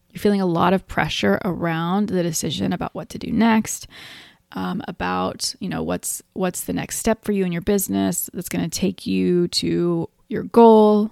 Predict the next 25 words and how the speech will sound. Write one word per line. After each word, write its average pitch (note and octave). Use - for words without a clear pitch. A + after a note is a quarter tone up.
right? F#3
Whatever F#3+
it -
is G3
when F3
you're E3
looking E3
forward. F3
That's F3+
decision E3+
burnout. -
And G3
you're G#3
gonna A#3
stay A3
in G3+
a F#3+
space F3
of F3+
confusion. G#3+
Decision A#3+
burnout F3+
really F#3
feels F3+
like -